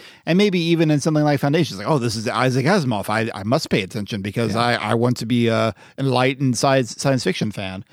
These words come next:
Speaker 2: Now, have you seen Dune?
Speaker 1: I have not.
Speaker 2: I haven't seen either. But I think that's one of those they throw you in, but eventually, I
Speaker 1: The,
Speaker 2: mean,
Speaker 1: the movie? The,
Speaker 2: the
Speaker 1: the,
Speaker 2: movie.
Speaker 1: the recent movie?
Speaker 2: Yeah. Yeah, but even the book,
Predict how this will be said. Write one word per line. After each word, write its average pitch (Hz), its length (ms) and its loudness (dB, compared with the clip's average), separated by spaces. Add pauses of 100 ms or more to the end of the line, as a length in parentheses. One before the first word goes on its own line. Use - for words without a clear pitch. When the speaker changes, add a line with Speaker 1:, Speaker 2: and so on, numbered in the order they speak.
(160)
Speaker 2:
Now, 151 340 -4
have 185 180 2
you 254 100 2
seen 247 240 0
Dune? 208 320 2 (480)
Speaker 1:
I 131 120 0
have 131 100 2
not. 117 240 -2 (160)
Speaker 2:
I 101 80 -8
haven't 110 200 -10
seen 123 200 -8
either. 123 220 -6
But 170 100 2
I 196 60 2
think 226 160 0
that's 214 140 2
one 196 100 2
of 180 60 2
those 156 120 4
they 143 180 2
throw 151 220 2
you 127 220 0
in, 123 120 0
but 123 140 -2
eventually, 113 440 -2
I - 580 -12
Speaker 1:
The, 165 100 2
Speaker 2:
mean, 165 100 -4
Speaker 1:
the 151 100 0
movie? 147 380 2
The, 147 180 0
Speaker 2:
the 156 60 4
Speaker 1:
the, 156 80 2
Speaker 2:
movie. 143 360 2
Speaker 1:
the 139 80 -2
recent 131 340 0
movie? 123 300 0
Speaker 2:
Yeah. 90 180 -8 (380)
Yeah, - 180 0
but 175 100 0
even 226 220 4
the 160 80 0
book, 147 360 0